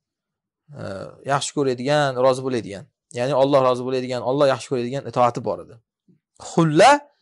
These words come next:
Ibrohim alayhissalom unga yetgan daraja dedik, eng muhabbatni yuqori martabasi bu. Xulla fazilati,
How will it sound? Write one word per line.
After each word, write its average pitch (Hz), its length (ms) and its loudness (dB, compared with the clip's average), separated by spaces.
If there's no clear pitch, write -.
Ibrohim 175 360 4
alayhissalom 160 480 2
unga 156 180 -6
yetgan 160 380 -2
daraja 139 360 4
dedik, 247 280 -2
eng 269 260 2
muhabbatni 160 760 0
yuqori 160 400 2
martabasi 135 580 -2
bu. - 120 -16
Xulla 233 460 4
fazilati, 202 760 4